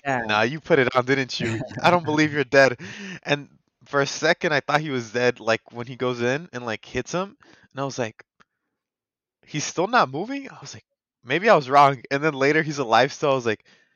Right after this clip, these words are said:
Speaker 2: "No, he's alive,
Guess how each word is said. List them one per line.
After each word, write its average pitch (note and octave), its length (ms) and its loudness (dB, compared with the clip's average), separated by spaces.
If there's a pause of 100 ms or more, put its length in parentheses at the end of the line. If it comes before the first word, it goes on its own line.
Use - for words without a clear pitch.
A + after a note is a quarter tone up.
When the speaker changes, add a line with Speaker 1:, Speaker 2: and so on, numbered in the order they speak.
(600)
Speaker 2:
"No, A#2+ 720 -2
he's C3 220 -10
alive, C3 640 4